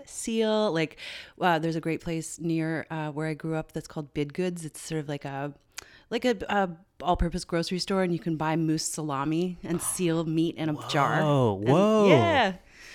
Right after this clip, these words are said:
Speaker 1: It's great. So
Speaker 2: What, what's that with the salami? Are people making sandwiches? I-, is it a cracker and cheese
Speaker 1: Yeah.
Speaker 2: on, like, an hors d'oeuvre thing?
Speaker 1: Yeah,
Speaker 2: Or,
Speaker 1: like,
Speaker 2: like,
Speaker 1: you take
Speaker 2: what's
Speaker 1: it, take it, you know, when you're going camping and cut up with a piece of cheese and eat it by the campfire.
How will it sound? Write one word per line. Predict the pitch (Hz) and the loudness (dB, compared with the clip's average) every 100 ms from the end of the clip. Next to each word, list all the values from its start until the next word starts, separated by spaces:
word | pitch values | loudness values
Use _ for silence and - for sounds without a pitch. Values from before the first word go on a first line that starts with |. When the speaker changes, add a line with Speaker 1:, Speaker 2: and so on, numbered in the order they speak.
| - - | -20 -10
Speaker 1:
It's | 240 - | -10 -2
great. | 294 240 - | 0 0 2
So | 233 214 214 | 6 8 6
Speaker 2:
What, | 208 | 4
what's | 160 - | 2 4
that | 185 - 147 - | 2 2 -4 0
with | 143 | 2
the | 147 | 4
salami? | - 143 147 123 | 4 4 4 4
Are | 110 | 4
people | 131 131 | 2 4
making | 131 117 | 6 4
sandwiches? | - 113 139 151 185 185 143 | 2 2 2 4 4 4 2
I-, | 120 - | 0 2
is | 117 | 4
it | 117 | 4
a | |
cracker | - - 127 123 139 | 0 0 2 2 2
and | 117 107 | 2 0
cheese | - 123 139 143 127 | 0 2 4 4 4
Speaker 1:
Yeah. | 403 | 6
Speaker 2:
on, | 120 | 6
like, | 117 113 | 4 4
an | 107 107 | 2 2
hors | 123 117 | 0 0
d'oeuvre | 113 135 151 | 2 2 0
thing? | - 208 | 0 4
Speaker 1:
Yeah, | 349 | 6
Speaker 2:
Or, | |
Speaker 1:
like, | - | 4
Speaker 2:
like, | 131 | 4
Speaker 1:
you | 240 | 2
take | 240 233 | 2 0
Speaker 2:
what's | - | -2
Speaker 1:
it, | 185 | -8
take | - 202 | -8 -4
it, | 196 185 | -4 -4
you | 180 185 | -2 0
know, | 170 | 2
when | 175 | 2
you're | 180 170 | 0 -2
going | 147 170 170 | -2 -4 -4
camping | 156 156 208 226 | -4 -6 -6 -4
and | 185 | -4
cut | 160 160 | -6 -8
up | 156 | -8
with | 160 | -10
a | - | -10
piece | 160 - | -10 -10
of | |
cheese | - 165 185 175 | -8 -6 -6 -6
and | 131 | -6
eat | 151 | -8
it | |
by | 147 | -8
the | 147 | -10
campfire. | 151 151 165 214 | -10 -8 -8 -8